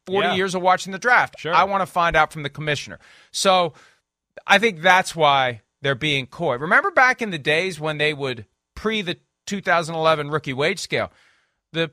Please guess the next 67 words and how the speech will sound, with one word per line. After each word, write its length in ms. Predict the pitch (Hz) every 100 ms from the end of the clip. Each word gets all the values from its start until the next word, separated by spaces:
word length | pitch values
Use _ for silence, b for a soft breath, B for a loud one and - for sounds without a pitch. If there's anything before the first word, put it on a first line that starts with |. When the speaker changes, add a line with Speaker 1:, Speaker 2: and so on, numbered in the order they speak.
| _
Speaker 1:
team 180 | - 262
with 60 | 285
the 80 |
number 160 | 214 202
one 120 | 202
overall 300 | 180 165 147
pick 160 | - 247
Speaker 2:
They 40 |
would 100 | 170
Speaker 1:
would 100 | 165
Speaker 2:
sign 220 | 160 156 -
'em. 60 | 160
Speaker 1:
sometimes 340 | 190 190 170
sign 640 | - - 190 233 269 151 120
Speaker 2:
Like, 320 | 123 143 -
five 360 | _ 165 185 165
days 180 | 190 196
Speaker 1:
to 60 |
the 60 | 220
Speaker 2:
before. 160 | 175
Speaker 1:
contract. 480 | 269 254 262 104 92 _ 127
Speaker 2:
Right. 380 | 151 214 104 - _ _ _ _
Speaker 1:
Weeks 500 | 165 175 339 370 - -
before 420 | 262 226 240 202
Speaker 2:
Right. 80 | 143
Speaker 1:
sometimes. 640 | 175 170 131 147 120 95
Speaker 2:
Yeah. 320 | 113 180 113 78 -
Speaker 1:
You 120 | 226
could 160 | 277 214
do 200 | 302 349
it. 140 | 208 -
You 100 | -
could 100 | 196 220
negotiate 420 | 208 254 277 269
and 120 | 247
sign. 320 | 226 277 233
And, 120 | 202 202 196
well, 140 | 196
why 180 | 202 214
would 140 | 214
you 80 | 214
do 180 | 247 254
it? 180 | 170 -
Because 280 | 180 185 160
back 220 | 208 202
in 60 | 190
those 160 | 226
days, 160 | 196 165
there 80 | 175
was 140 | 139
more 140 | 156 156
to 60 |
negotiate. 640 | 151 151 240 - 151 107 - b b b b b -
And 120 | 165
if 120 | 160
you 100 | 202
were 100 | 226
the 120 | 165
team 400 | - 196 233 220
with 100 | 170
the 60 | 160
first 320 | - 165 143
overall 280 | 156 143 139
pick 280 | - 165 151
in 80 | 127
the 80 |
draft, 640 | 113 135 214 226 175 -